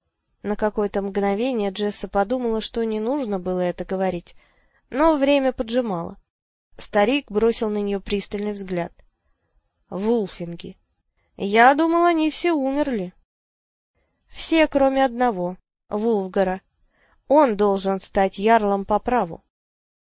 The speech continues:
Внезапно старик встал. Взяв маленькую каменную бутылку,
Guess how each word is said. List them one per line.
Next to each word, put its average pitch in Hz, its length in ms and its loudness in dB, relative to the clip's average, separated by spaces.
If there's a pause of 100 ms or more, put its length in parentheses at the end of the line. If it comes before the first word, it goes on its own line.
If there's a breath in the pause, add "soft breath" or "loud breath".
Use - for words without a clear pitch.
(320)
Внезапно 247 680 0
старик 202 400 -2
встал. - 360 -10 (720)
Взяв 285 400 2
маленькую 247 640 0
каменную 190 580 0
бутылку, 262 640 -4